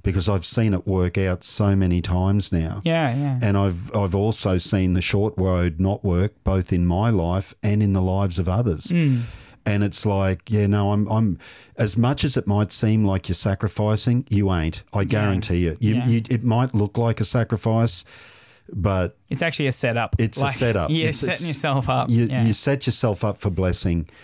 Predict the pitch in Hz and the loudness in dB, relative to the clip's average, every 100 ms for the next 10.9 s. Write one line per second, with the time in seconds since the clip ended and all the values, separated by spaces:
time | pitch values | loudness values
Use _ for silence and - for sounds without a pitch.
0 | - - _ 110 101 101 101 - 92 - | -20 -20 _ -2 2 2 2 0 0 2
1 | 101 95 - 90 85 87 - 92 90 87 | 2 0 0 0 2 0 0 0 2 2
2 | 80 - 95 92 90 90 - - - 92 | 0 -2 0 2 2 0 -2 -8 -2 0
3 | 85 90 98 - 101 92 90 90 - 87 | 2 2 0 0 0 0 0 -2 -4 -6
4 | 98 87 85 - - - - - - - | -2 0 0 -2 -6 -8 -20 -20 -20 -20
5 | - 110 95 98 104 98 - 107 101 98 | -8 -2 0 2 2 0 0 0 2 0
6 | 92 92 85 - 101 95 90 87 95 87 | 0 -2 -2 0 0 2 2 0 0 0
7 | 87 87 82 95 92 - 90 92 90 85 | 0 0 0 0 0 0 0 0 0 -2
8 | 90 87 87 82 80 - - - - _ | -2 0 0 0 -2 -4 -6 -14 -20 _
9 | _ - 90 - 113 101 90 82 92 82 | _ -2 -2 0 0 2 0 0 -2 -2
10 | 90 85 - 85 - 85 90 87 | -2 -4 -4 -4 -2 0 0 0